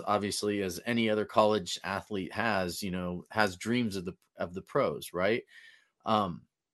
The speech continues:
we have a quick clip that we wanna show you a little bit of the, uh, JoJo interview, right? Um, and, and you can hear it, but I wanna know, what is that like for you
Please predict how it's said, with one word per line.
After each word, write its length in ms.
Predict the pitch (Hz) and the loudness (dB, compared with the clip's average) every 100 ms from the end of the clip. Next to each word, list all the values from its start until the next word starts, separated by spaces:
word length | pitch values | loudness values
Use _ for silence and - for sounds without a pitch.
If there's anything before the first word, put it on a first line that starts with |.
| - _ | -20 _
we 120 | 147 | 10
have 100 | 160 | 12
a 80 | 120 | 10
quick 360 | - - 156 | 6 6 6
clip 300 | - 147 131 | 6 6 8
that 80 | - | 6
we 100 | 107 | 4
wanna 220 | 110 110 | 4 4
show 220 | 101 120 110 | 4 4 6
you 300 | 98 95 92 | 4 2 0
a 20 | |
little 240 | 92 95 | 0 0
bit 160 | 95 92 | 0 0
of 200 | 95 90 | 0 0
the, 300 | 98 92 87 | -2 0 -2
uh, 200 | 95 90 85 | -4 -6 -6
JoJo 480 | 87 104 107 101 95 | 2 4 4 2 2
interview, 380 | 104 98 90 87 | 0 -2 -2 0
right? 300 | 92 98 95 - - - _ | 2 0 -2 -10 -20 -20 _
Um, 380 | 101 101 87 90 _ | 0 0 0 -6 _
and, 240 | 107 107 107 | -2 -2 0
and 140 | 110 117 | -2 0
you 80 | |
can 140 | 120 110 | 0 -2
hear 320 | 92 135 117 | 2 4 4
it, 80 | 85 | 2
but 120 | 113 | 2
I 100 | 139 | 4
wanna 220 | 180 156 | 4 4
know, 140 | 123 110 | 4 2
what 240 | 113 208 | 4 8
is 200 | 220 - | 8 8
that 200 | 117 98 | 2 2
like 300 | 104 180 196 | 2 2 0
for 140 | - | -2
you 420 | 110 104 104 101 | 0 0 -2 -4